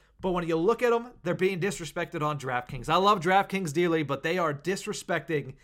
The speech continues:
that team so severely. Looking at the Stanley Cup odds, the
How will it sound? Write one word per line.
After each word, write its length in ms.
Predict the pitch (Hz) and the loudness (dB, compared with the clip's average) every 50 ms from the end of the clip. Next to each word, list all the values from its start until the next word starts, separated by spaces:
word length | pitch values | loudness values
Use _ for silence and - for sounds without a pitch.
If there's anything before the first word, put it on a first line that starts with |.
| - - - _ _ - | -20 -20 -20 _ _ -8
that 320 | 123 143 160 170 - - | -2 0 0 0 0 -2
team 400 | - 185 190 151 123 120 113 113 - - - _ _ | -4 -4 -4 -4 -4 -6 -10 -16 -18 -20 -20 _ _
so 360 | - - - - - 240 226 - | -18 -14 -2 4 6 8 8 8
severely. 500 | - 175 143 135 123 107 50 50 - - _ _ _ _ _ _ - _ _ 139 | 6 0 -4 -4 -6 -8 -10 -14 -20 -20 _ _ _ _ _ _ -20 _ _ -2
Looking 240 | 165 220 220 262 240 | 0 0 0 0 0
at 80 | 226 226 | -2 -2
the 80 | 220 | -2
Stanley 320 | - - 214 202 196 180 175 | -4 -2 -2 0 0 0 0
Cup 240 | - 190 175 - 139 | 0 0 -2 0 0
odds, 320 | 139 135 135 135 - - - _ _ _ _ _ _ _ _ _ _ _ _ _ - | 0 0 0 0 -4 -8 -18 _ _ _ _ _ _ _ _ _ _ _ _ _ -6
the 440 | 143 160 165 165 165 160 160 151 | -4 -2 0 0 0 -2 -2 -6